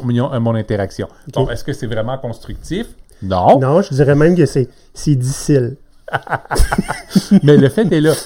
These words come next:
Speaker 1: C'est si on arrive à travailler avec des systèmes qui vont pouvoir continuer à aider les gens, qui vont pouvoir aider à, à, à créer une structure sur laquelle les autres vont être capables de bâtir par après, là, on a un effet structurant, puis
Speaker 2: Oui.
Speaker 1: on fait un changement qui va être systémique, c'est-à-dire que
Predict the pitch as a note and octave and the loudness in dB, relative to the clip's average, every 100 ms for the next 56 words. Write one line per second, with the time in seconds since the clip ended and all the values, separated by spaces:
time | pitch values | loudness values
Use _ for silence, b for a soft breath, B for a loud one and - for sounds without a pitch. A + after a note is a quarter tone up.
0 | B - C#3 A#2+ A#3 A#3 F#3 C#3+ G3+ F3 | B -2 -2 0 -4 -2 -2 -2 -4 -4
1 | - C#3 C3 B2+ F3 D3 A#2+ A#2+ - - | -2 -2 0 -2 -2 -4 -4 -6 -6 -6
2 | E3 G3 - A2+ G#2+ A2+ A#2+ A#2 C3+ B2 | -4 -4 -4 -4 -4 -2 0 0 -4 -8
3 | - A#2+ D3 F#3 B2+ G#2+ G2+ D3 E3+ A#2 | -6 -6 -2 -2 0 0 0 0 2 2
4 | F#2+ G2+ D#3+ b b b - G2+ A2 - | 0 0 -4 b b b -6 -4 -4 -2
5 | A2+ B2+ A#2 G#2+ C3+ E3+ G2 B2 - - | 0 0 0 -2 0 -2 -4 -8 -12 -14
6 | - G#2 G2 - B2 F3 G#3 C#3 A#2+ - | -10 -10 -8 -6 -4 -4 -6 -6 -6 -8
7 | A#2 G#2+ - D#3+ F#3 C#3+ A#2+ D3 C3 A#2+ | -10 -10 -2 0 0 -2 -4 -2 -2 -2
8 | A2 F#3+ F3+ C#3+ C3 - A#2+ C3 B2 A#2 | -2 -2 -2 -6 -8 -8 -6 -6 -6 -6
9 | G#2 G#2 - D3 C#3+ A2+ G2+ - B2 F3 | -6 -6 -8 -10 -6 -6 -6 -8 -8 -8
10 | b b b - A2+ F#3+ F3 A#2 A#2+ A2+ | b b b -4 0 0 0 -2 -2 -2
11 | A2 - B2 - A2+ G#2 - A2 G2+ C#3 | -2 -4 -6 -6 -10 -10 -6 -4 -2 -2
12 | G#3 A#2+ B2 - D#3 C3 - A#2+ A2+ F3+ | -4 -4 -6 -4 -4 -4 -6 -6 -6 -10
13 | - A#2 A2+ A2+ - A2 - G2+ A#2 G3 | -10 -8 -8 -8 -14 -14 -6 -4 -4 -8
14 | - F#3+ A2+ G2 C3+ F3 - D3+ | -8 -8 -6 -6 -6 -8 -6 -4